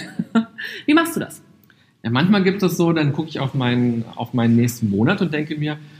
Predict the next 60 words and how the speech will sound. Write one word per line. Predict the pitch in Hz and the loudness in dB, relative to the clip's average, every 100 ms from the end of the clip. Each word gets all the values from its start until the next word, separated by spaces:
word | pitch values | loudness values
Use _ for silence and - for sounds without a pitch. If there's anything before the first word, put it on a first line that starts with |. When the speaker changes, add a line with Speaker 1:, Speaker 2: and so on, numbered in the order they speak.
| - _ | -20 _
Speaker 2:
„Ach, | - - | -10 0
der | 127 | 2
sieht | 160 113 | 2 0
ja | 101 | -2
schön | - 92 90 | -4 -4 -6
aus.“ | 78 | 0
Speaker 1:
<laughs> | 220 - - - 381 415 | 2 2 -6 -8 -4 -2
Ah, | |
gut. | 294 320 | 2 4
Speaker 2:
Äh, | 110 107 - | 4 0 -2
da | - 120 | 0 2
ist | 156 143 | 2 0
noch | 131 | 2
eine | 127 | 2
ganze | 110 143 190 180 156 | 0 0 -2 0 -2
Woche | 143 - 135 | -4 -6 -8
frei | - 113 131 143 143 | -4 -2 0 2 0
und | 117 110 | 0 -2
vielleicht | 117 117 - | 0 -2 0
fahre | 117 | -2
ich | 117 | -2
da | 110 | -4
Fahrrad | - 139 160 143 139 135 131 | -4 -4 -4 -2 -2 -2 -2
oder | 127 127 | -2 0
so. | 127 131 135 - - | 2 0 -2 -12 -4
Und | 113 | 2
Speaker 1:
Mhm. | 110 | 4
Speaker 2:
dann | 117 127 127 123 | 4 4 4 2
von | 123 117 | 0 0
Tag | 117 127 | 0 -2
zu | 123 | -6
Tag | 123 127 127 | -2 0 0
stelle | 131 123 | 2 0
ich | |
plötzlich | 123 123 120 | 0 -2 -2
fest, | 117 - | -2 0
da | 113 | -2
gibt's | 113 - | -4 -2
eine | 113 | -4
E-Mail, | 139 147 135 | 0 0 0
da | 113 | 0
gibt's | 110 - | 0 -2
einen | |
Anruf, | 98 117 127 135 135 - - - - | 0 0 2 2 0 -8 -18 -20 -4
ähm, | 113 113 | 0 2
kann | 117 113 | 2 2
ich | 107 | 2
da | 113 | 2
noch | 135 | 4
ein | 139 | 2
Coaching | - 127 - 127 | 2 -2 0 2
machen, | 123 | 2
kann | 117 117 | 4 2
ich | |
da | 120 | 2
noch | 123 | 4
einen | 123 120 | 4 4
Workshop | 117 - 127 | 0 -2 -4
machen | 127 117 123 123 | -2 -2 2 0
oder, | 117 113 | 2 2